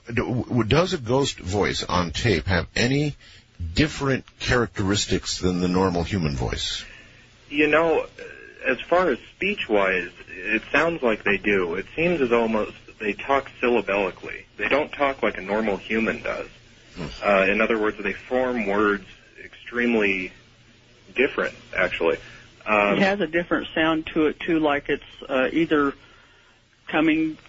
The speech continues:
Speaker 3: through water. Uh, there's a different quality to the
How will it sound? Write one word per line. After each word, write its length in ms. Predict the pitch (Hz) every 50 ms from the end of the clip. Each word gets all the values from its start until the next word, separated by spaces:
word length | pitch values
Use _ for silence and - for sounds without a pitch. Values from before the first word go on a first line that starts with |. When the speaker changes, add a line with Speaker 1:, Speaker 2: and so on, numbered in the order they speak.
| - _ _ _ _ _ _ _ -
Speaker 3:
through 300 | - 143 143 147 139 127
water. 800 | 123 135 127 127 135 160 165 - 165 160 160 160 160 156 135 - - 147
Uh, 300 | 143 127 123 127 127 123 127 - - - _ _ _ _ _ _ _ _ _ _ -
there's 240 | 147 147 139 139
a 280 | 143 131 127 117 - - - - - - -
different 320 | 156 170 - - - -
quality 540 | - - 139 143 143 139 147 147 127 120 131
to 140 | - - 120
the 120 | - -